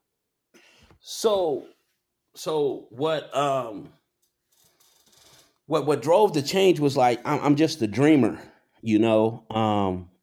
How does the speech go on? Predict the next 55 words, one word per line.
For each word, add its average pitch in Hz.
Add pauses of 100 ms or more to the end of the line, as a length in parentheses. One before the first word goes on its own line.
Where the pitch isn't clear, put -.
(120)
I, 92
I, 104
I'm 117
a 113
dreamer, 117
you 101
know, 98
I 95
think 98
big, 107
you 98
know, 104
I've 101
never 110
been 104
like, 101 (640)
you 107
know, 104
"Hey, 104
you 101
know, 95
let 107
me, 98
you 101
know, 95
buy 92
a 92
house," 98
or 90 (480)
anything 104
like 95
that. 98
It's 95
always 104
been 95
like, 92
"How 101
can 98
I 98
buy 95
the 92
neighborhood? 95
How 95
can 101
I 92
buy 95
the 92
subdivision? 95
Or 87 (320)
how 104
can 107
I 95
buy 92
the 90
state?" -